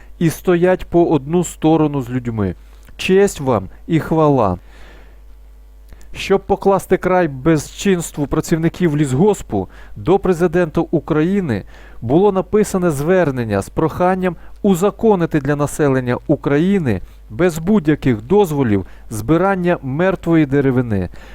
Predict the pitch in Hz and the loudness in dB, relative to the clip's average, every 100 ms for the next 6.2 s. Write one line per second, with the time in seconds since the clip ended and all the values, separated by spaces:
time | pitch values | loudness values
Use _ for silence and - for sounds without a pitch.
0 | - 156 - 208 180 165 - - 143 - | -6 -4 2 4 4 2 0 -6 -6 -4
1 | 185 208 196 - - 165 175 165 147 127 | -2 0 0 -4 0 2 4 4 2 0
2 | 110 131 170 196 170 156 - - - 147 | 0 2 4 2 2 -2 -8 -18 -8 0
3 | 202 208 - - 160 - 151 185 175 170 | 2 2 -2 -2 -2 0 2 2 2 0
4 | 156 131 135 117 104 - 95 87 - - | 0 2 2 2 0 -2 -6 -6 -10 -6
5 | 127 143 139 180 180 - 151 143 131 104 | -2 2 2 2 2 -2 -2 -2 0 0
6 | 87 | 0